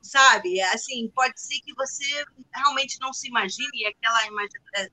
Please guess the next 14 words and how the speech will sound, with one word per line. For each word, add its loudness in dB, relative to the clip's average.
que -20
você -16
não -12
imaginava, -2
mas, -10
tipo, -18
o -4
que -10
é -4
isso? -6
E -14
você, -14
e -10
ok -2